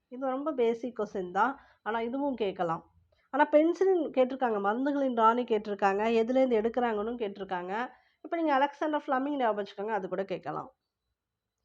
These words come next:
பாராசிட்டமால் மற்றும் ஆஸ்பிரின். இந்த பாராசிட்டமால், ஆஸ்பிரின் இதெல்லாம் வந்து ஆன்டிபைரட்டிக்,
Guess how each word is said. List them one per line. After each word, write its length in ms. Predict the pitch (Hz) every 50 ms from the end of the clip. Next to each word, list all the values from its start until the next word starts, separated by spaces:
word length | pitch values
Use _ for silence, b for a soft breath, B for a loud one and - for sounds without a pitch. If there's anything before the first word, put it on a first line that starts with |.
| _ _ _ _ _ _ _ _ _ _ 269
பாராசிட்டமால் 800 | 269 285 311 349 359 339 - - - - 247 226 226 233 247 269
மற்றும் 420 | 254 214 202 202 - 240 247 226 _
ஆஸ்பிரின். 760 | - 202 202 202 - _ _ 202 185 190 190 180 165 185 - _ _ _ _ _ _ _ _ _
இந்த 200 | _ 247 247 247 -
பாராசிட்டமால், 1000 | 269 254 262 277 294 320 320 320 294 240 - 240 220 220 214 208 214 214 214 214 214 _
ஆஸ்பிரின் 720 | - 208 233 254 254 - - - 226 220 220 226 220 -
இதெல்லாம் 340 | - 220 208 214 220 240 247
வந்து 240 | 226 208 226 269 277
ஆன்டிபைரட்டிக், 1040 | 247 240 262 302 302 302 320 302 311 - 247 226 233 247 269 - - - 185 165